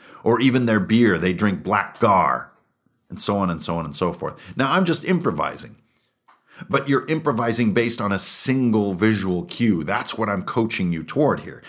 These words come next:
is that this culture is defined by a single visual cue that can be elaborated upon in a million different ways. Another example might be the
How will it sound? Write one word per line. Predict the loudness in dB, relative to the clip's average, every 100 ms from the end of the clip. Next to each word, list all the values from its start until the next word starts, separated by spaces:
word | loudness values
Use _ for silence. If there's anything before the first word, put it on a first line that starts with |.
| -6
is | -4 -2
that | -2
this | -2 -4
culture | -2 0 0 2 0
is | 0
defined | -2 0 2 2 0
by | -2 -4 -6 -14 -12 -4
a | -2
single | -2 -4 -2 0 2 2 2 0 -6 -16 _
visual | 0 0 2 -2 -4 -8
cue | -4 0 0 -4 -18 -8
that | -6 -2
can | -2
be | 0 0 0 -8 -6
elaborated | -4 -4 -4 -2 0 2 2
upon | -2 -2 -2 0
in | 0
a |
million | 0 0 -2 -4
different | -6 -8 -6
ways. | -6 -6 -12 -20 _ _ _ _ _ _ _ _ _ _ _ _ _ -20 -10 0
Another | 2 4 4
example | 4 2 2 2 0 -2 -2
might | 0 0 2
be | 4 2 0 -2
the | 2